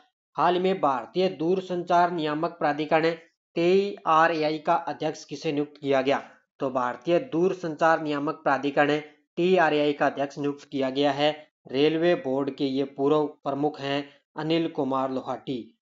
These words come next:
ये रेलवे बोर्ड के पहले पूर्व प्रमुख थे अनिल कुमार लोहाटी, अब इनको भारतीय दूरसंचार नियामक प्राधिकरण का अध्यक्ष इनको नियुक्त कर दिया।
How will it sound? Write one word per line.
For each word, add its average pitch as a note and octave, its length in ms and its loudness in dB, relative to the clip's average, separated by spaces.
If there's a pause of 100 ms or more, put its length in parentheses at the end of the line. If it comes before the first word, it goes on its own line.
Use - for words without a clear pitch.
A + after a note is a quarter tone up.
(100)
ये C3+ 160 0
रेलवे C#3+ 320 0
बोर्ड C#3+ 260 -2
के D#3 180 0
पहले C#3+ 440 0 (400)
पूर्व D#3+ 300 4
प्रमुख D3+ 420 -2
थे D3 300 2
अनिल D3+ 480 -4
कुमार C#3 360 -4
लोहाटी, C3+ 640 -2 (380)
अब F#3+ 160 4
इनको D#3 340 2 (460)
भारतीय D#3+ 520 0 (140)
दूरसंचार D3+ 840 0 (260)
नियामक D#3+ 500 0
प्राधिकरण C3+ 520 -4
का B2+ 200 -2 (340)
अध्यक्ष C3+ 380 -4
इनको C#3 400 4 (340)
नियुक्त C#3+ 320 -4
कर B2+ 220 -4
दिया। A#2+ 320 -4